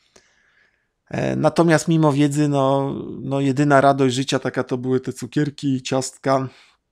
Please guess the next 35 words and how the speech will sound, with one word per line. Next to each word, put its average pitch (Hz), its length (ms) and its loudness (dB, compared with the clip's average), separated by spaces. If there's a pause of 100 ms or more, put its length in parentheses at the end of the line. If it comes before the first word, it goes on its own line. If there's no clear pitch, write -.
(720)
W - 80 -18
czasie 139 300 4
świąt 135 260 0
trochę - 220 -6
tego 131 240 -2
zjadłem, 135 340 2
ale 160 140 2
naprawdę 160 560 6
niewiele. 117 500 -2 (1000)
E, 127 120 -6
może 147 280 2
było 139 240 4
tak, 127 440 -4
e, 120 360 -4 (140)
półtora 135 380 2
tygodnia 127 420 -2
temu 123 260 -4
przez 113 220 -8
okres - 300 -8
około 113 220 -6
dwóch 123 200 -6
tygodni 117 420 -6
kupiłem 127 360 -4
kilka 127 520 -6 (440)
paczek 131 340 -4
takich, - 500 -16 (380)
e, 120 40 -16
paczek - 560 -6
Marsów 127 460 -2
i 117 60 -8
Snickersów, 127 640 -6
one 120 200 -10
takie 123 220 -14
pięćdziesięciogramowe 120 1000 -6
batony. 123 420 -4